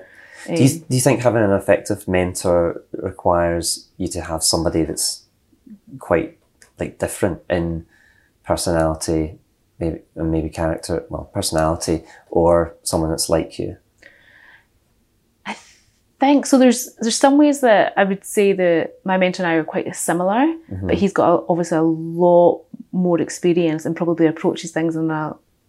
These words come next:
Speaker 2: a lot more reasonable <laughs> way
Speaker 1: Yeah.
Speaker 2: than me. So I think there has to be some differences in order to complement, um, what it is that you're trying to achieve. 'Cause if you were the same,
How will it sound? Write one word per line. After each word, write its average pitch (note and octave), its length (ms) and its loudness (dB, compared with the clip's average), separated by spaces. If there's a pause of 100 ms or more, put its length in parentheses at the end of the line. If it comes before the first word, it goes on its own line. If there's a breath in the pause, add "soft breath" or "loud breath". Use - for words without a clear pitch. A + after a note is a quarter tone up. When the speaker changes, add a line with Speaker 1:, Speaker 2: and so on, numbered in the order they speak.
(260)
Speaker 2:
a - 20 -6
lot E3+ 120 4
more E3+ 160 6
reasonable F#3+ 420 2
<laughs> G#3 60 10
way C#4+ 440 2
Speaker 1:
Yeah. G3 400 -4
Speaker 2:
than A3+ 180 4
me. A3+ 140 2
So A3+ 140 0
I G3 40 0
think G#3 220 2
there B3+ 80 2
has A3 220 -4
to - 60 -14
be G3 80 -2
some F3 420 0
differences F3 640 -4
in E3+ 100 -2
order E3 200 -2
to D#3+ 160 -10
complement, E3 840 -6 (160)
um, D3+ 560 -6 (1500 soft breath)
what F3 220 2
it - 100 4
is E3 80 0
that - 80 -4
you're E3+ 100 0
trying E3 200 -4
to E3 60 -10
achieve. F#3 240 -2
'Cause F#3 100 0
if F#3+ 140 -2
you A3 80 6
were F3+ 80 6
the D#3+ 100 2
same, E3 640 0